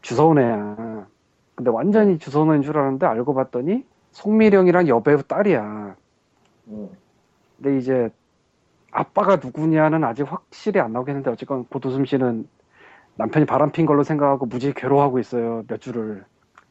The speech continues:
Speaker 1: 어쨌건. 근데 아이유가 자기가 송미령 딸이라는 사실을 지난주에 알았어요. 근데 얘가 알기 전에 그걸 송미령이 기자회견에서 발표를 해버렸어. 말도 안 하고.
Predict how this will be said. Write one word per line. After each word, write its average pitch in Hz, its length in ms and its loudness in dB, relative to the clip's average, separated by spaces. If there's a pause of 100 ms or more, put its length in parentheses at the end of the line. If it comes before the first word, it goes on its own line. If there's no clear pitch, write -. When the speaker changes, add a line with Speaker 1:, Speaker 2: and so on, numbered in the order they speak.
(100)
Speaker 1:
어쨌건. 110 420 -10 (680)
근데 139 320 2
아이유가 170 720 2 (560)
자기가 147 640 0 (680)
송미령 208 480 2
딸이라는 151 440 2
사실을 143 480 -6 (280)
지난주에 165 440 2
알았어요. 107 340 -8 (400)
근데 170 380 -2 (440)
얘가 147 280 2
알기 180 340 4
전에 165 300 0
그걸 170 380 -4 (140)
송미령이 202 440 -2
기자회견에서 147 540 -2
발표를 - 340 0
해버렸어. 123 220 -4 (340)
말도 139 200 0
안 113 100 -2
하고. 107 220 -12